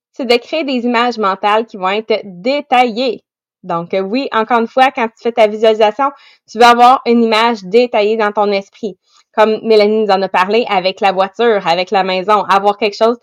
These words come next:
avec des détails. Donc, euh, de imaginer les scénarios avec que-,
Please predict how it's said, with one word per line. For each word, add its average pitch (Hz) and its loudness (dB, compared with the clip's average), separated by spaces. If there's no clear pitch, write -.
avec 202 0
des 214 6
détails. 226 2
Donc, 180 -6
euh, 185 -2
de 196 -2
imaginer 247 -2
les 226 0
scénarios 214 -2
avec 202 0
que-, 226 -2